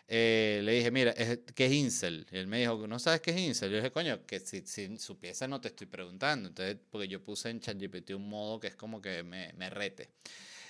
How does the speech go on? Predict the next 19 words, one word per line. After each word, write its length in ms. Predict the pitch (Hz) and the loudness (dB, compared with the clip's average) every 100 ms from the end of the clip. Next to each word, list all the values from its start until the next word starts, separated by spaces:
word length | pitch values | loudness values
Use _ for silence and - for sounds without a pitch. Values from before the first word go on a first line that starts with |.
| - | 0
Este, 600 | 120 110 - 117 113 107 | 2 2 0 4 6 4
entonces, 560 | 101 98 - 120 143 143 | 2 0 0 4 2 2
incel 420 | 147 147 147 170 165 | 2 2 4 4 4
es 80 | |
un 140 | 165 156 | 2 4
término 400 | 165 156 165 156 | 4 4 0 0
que 100 | 123 | 0
proviene 380 | 110 107 107 120 | 0 0 0 0
de 80 | |
la 120 | 143 135 | 0 0
contracción 560 | 120 104 104 - 107 | -2 -2 -4 -2 -2
en 120 | 123 | 0
inglés 420 | 135 120 131 156 156 | -2 2 2 2 6
de 180 | 156 123 | 6 6
involuntary 1000 | 113 110 110 107 107 95 123 127 139 156 - - - - | 0 2 2 2 0 0 4 4 2 -2 -10 -20 -14 -2
celibates, 1080 | - - 127 101 92 78 62 - - - _ _ | 4 8 10 8 2 -2 -6 0 0 0 _ _
los 340 | 101 - - - | -4 0 0 2
celibates, 760 | - 107 101 98 120 - - - | 0 2 0 2 2 0 -2 0
celibates. 1200 | - - - - - 113 80 - - - - | 0 -2 -12 -10 -2 -2 -2 -10 -16 -6 -6